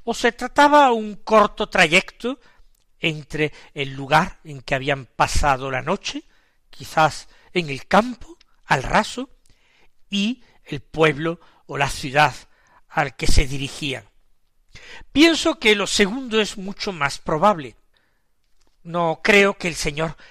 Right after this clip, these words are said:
emprendiera viajes en sábado, cosa que ofendería a sus contemporáneos y daría entonces, con justicia, motivo para las críticas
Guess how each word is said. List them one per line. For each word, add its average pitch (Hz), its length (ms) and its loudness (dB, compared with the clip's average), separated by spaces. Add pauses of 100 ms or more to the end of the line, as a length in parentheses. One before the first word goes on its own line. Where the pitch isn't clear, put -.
(120)
emprendiera 185 840 2 (580)
viajes 185 920 0 (320)
en 160 160 -4
sábado, 175 520 2 (1000)
cosa 190 360 2
que 202 360 2
ofendería 165 1040 0 (320)
a 175 120 2
sus - 180 -10
contemporáneos 160 1200 -2 (600)
y 190 180 -2
daría 190 360 4
entonces, 226 600 -4 (340)
con 151 180 -4
justicia, 208 800 -4 (460)
motivo 180 720 -4 (640)
para 156 380 2
las 175 220 4
críticas - 720 0